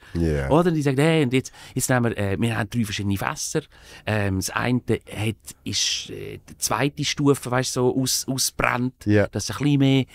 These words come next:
Speaker 2: Das andere haben wir schon einmal gebraucht und wir tun überall das Gleiche drin und probieren jetzt alle Wochen.
Speaker 1: Ja.
Speaker 2: Und ich kann das alles dafür mitmachen. Wo du dann merkst, wow, fuck, das ist so verschieden, das ist alles Gleiche gewesen. Die
Speaker 1: Ja.
Speaker 2: gleiche Traube, alles gleich.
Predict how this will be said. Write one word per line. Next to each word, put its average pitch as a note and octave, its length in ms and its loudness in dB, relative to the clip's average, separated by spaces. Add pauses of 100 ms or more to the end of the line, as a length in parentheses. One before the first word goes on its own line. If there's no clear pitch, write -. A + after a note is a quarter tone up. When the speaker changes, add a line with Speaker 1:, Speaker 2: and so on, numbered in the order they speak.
(160)
Speaker 2:
Das - 120 -12
andere B2 320 2
haben A2 120 -2
wir G#2 40 -4
schon G#2+ 140 -6
einmal A2+ 260 0
gebraucht C#3+ 480 4
und A#2 80 2
wir A#2 80 0
tun A#2 140 0
überall C3 260 2
das A#2+ 120 -2
Gleiche A#2 240 -4
drin C#3 180 4
und B2 100 -2
probieren C3+ 420 2
jetzt A#2+ 200 -2
alle D3+ 280 6
Wochen. C3+ 480 6 (140)
Speaker 1:
Ja. F2+ 200 2
Speaker 2:
Und E2 80 2
ich E2 60 -2
kann - 100 -2
das - 120 -8
alles D#3 220 0
dafür - 180 -2
mitmachen. B2+ 580 -2 (580)
Wo B2 60 4
du A#2 100 -2
dann A#2 120 2
merkst, A2+ 180 0
wow, E3 100 4
fuck, - 280 -8
das - 160 -6
ist - 180 0
so F3+ 140 2
verschieden, F#3+ 240 -6
das D3 80 -4
ist - 120 -8
alles C#4 320 2
Gleiche C4 320 0
gewesen. - 380 -6
Die - 80 2
Speaker 1:
Ja. F#2 120 4
Speaker 2:
gleiche A3+ 280 0
Traube, G2+ 220 -2
alles F#2+ 180 -2
gleich. D3 140 -8